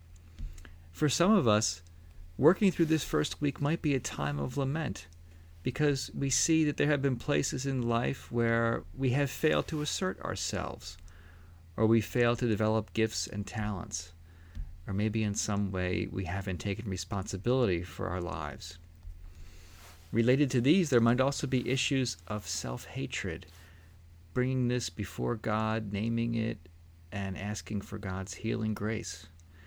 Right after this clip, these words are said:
We might also recognize missed possibilities for growth because we were not able to listen to an inner voice of truth and light.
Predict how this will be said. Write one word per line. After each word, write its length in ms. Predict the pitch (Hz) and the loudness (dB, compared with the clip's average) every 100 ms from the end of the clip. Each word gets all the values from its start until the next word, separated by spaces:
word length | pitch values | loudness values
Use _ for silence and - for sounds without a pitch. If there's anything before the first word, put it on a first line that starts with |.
| - - - - | -20 -20 -16 0
We 120 | 113 | 4
might 200 | 107 107 | 6 6
also 340 | 107 117 131 | 4 4 2
recognize 760 | 101 104 - 120 101 98 98 - | 4 4 2 0 2 2 0 2
missed 340 | 104 120 - | 4 4 0
possibilities 800 | - 123 117 110 110 113 110 110 | -4 -2 0 2 4 4 4 0
for 180 | - 120 | -2 -2
growth 480 | 101 113 92 85 - | 2 4 4 2 -4
because 680 | - - 101 92 90 90 - - - - - - | -8 -4 0 2 2 0 -6 -12 -20 -20 -20 -6
we 80 | 113 | 0
were 160 | 98 98 | 4 4
not 260 | 95 101 - - - - | 4 2 -2 -18 -20 -12
able 260 | - 107 120 | -4 -2 -2
to 140 | 110 117 | -2 0
listen 440 | 151 - 107 85 | 0 0 -2 -2
to 160 | 101 98 | -2 -2
an 60 | |
inner 180 | 104 107 | 0 0
voice 500 | 98 101 104 107 - - | 0 0 0 0 -6 -8
of 160 | 98 | -10
truth 480 | - 113 113 - - - | -4 0 0 -2 -12 -8
and 160 | 98 92 | -6 -4
light. 240 | 87 | -6